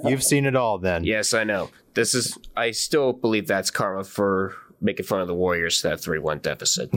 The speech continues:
Speaker 2: <laughs> Probably. Yeah.
Speaker 1: Yeah, but still, go Peng, go Pens, and let's just get hockey back. I'm sick and tired of waiting.
Speaker 2: Yep, hockey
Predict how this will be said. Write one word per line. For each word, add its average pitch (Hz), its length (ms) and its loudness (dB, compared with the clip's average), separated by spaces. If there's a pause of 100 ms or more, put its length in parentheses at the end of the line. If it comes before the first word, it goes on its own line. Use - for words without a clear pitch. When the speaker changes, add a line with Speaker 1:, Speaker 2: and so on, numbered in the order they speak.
(180)
Speaker 2:
<laughs> 104 200 -2
Probably. 76 540 -2 (260)
Yeah. 82 300 0 (120)
Speaker 1:
Yeah, 82 200 2
but 82 360 -2
still, 127 480 0
go 143 200 0
Peng, 135 320 -2 (220)
go 143 160 4
Pens, 131 680 0
and 113 320 2 (720)
let's 139 280 0
just - 320 -2 (140)
get 104 180 0
hockey 95 320 -4
back. 82 300 0
I'm 95 140 0
sick 110 200 0
and 95 120 -6
tired 90 260 -2
of 82 160 -6
waiting. 76 340 -2 (360)
Speaker 2:
Yep, 95 320 0
hockey 110 500 0